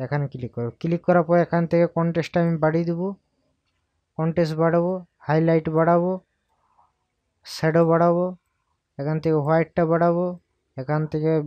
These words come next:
ব্ল্যাকটা হালকা কমাই, কমিয়ে দেবো, আর ক্ল্যারিটি বাড়িয়ে দেবো, এখান থেকে ভাইব্রেন্সটা বাড়িয়ে দেবো। বাড়ানোর পর এখানে এফএক্সে যাবো, এফএক্সে যাওয়ার পর অ্যামাউন্টটা এটা কমিয়ে দেবো,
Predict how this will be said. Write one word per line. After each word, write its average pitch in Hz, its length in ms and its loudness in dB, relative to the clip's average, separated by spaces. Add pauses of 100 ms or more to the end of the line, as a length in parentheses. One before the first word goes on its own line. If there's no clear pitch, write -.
(140)
ব্ল্যাকটা 165 400 0
হালকা 165 220 0 (120)
কমাই, 165 300 0 (100)
কমিয়ে 170 280 0
দেবো, 180 180 -2 (460)
আর 143 80 -4 (120)
ক্ল্যারিটি 165 480 0 (100)
বাড়িয়ে 170 300 0
দেবো, 180 180 -2 (720)
এখান 165 180 -2 (100)
থেকে 165 180 -2 (180)
ভাইব্রেন্সটা 165 680 0
বাড়িয়ে 131 260 -2
দেবো। 113 160 -8 (1500)
বাড়ানোর 170 420 2
পর 175 160 2
এখানে 175 200 0 (100)
এফএক্সে - 440 -6
যাবো, 180 160 -2 (160)
এফএক্সে 180 420 -2
যাওয়ার 180 240 4
পর 180 140 0
অ্যামাউন্টটা 170 480 2
এটা 175 120 2 (100)
কমিয়ে 170 300 0
দেবো, 185 160 -2